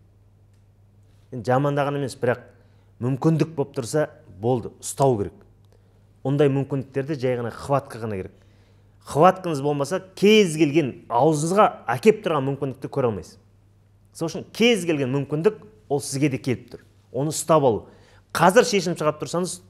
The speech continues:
төменде номер тұр, хабарласыңыз. Тендерді Адан Яға дейін түсіндіріп береді, қалай жасау керек. Уақытылы шешім шығарған адам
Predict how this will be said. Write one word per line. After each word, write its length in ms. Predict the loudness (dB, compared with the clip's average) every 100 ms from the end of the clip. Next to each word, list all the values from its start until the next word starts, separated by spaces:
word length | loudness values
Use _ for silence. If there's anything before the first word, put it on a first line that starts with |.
| _ 2
төменде 400 | 6 8 8 4
номер 400 | 4 2 4 0
тұр, 160 | -2 -8 -14 _ _ _
хабарласыңыз. 720 | -2 2 4 2 0 -6 -16 -20 _ _ _ _ _ _ _ 6
Тендерді 400 | 8 8 4 2
Адан 320 | 0 2 2 4
Яға 240 | 2 2
дейін 160 | -2 -8
түсіндіріп 400 | -6 -2 -2 -2
береді, 320 | -4 -6 -6 -16
қалай 320 | -8 2 2 2
жасау 320 | 0 -2 -4
керек. 160 | -8 -20 _ _ _ _ _ _ _ _ _ _ _ _ _ 2
Уақытылы 400 | 4 4 2 0
шешім 320 | 0 -2 -4
шығарған 400 | -2 0 2 0
адам 240 | 0 -2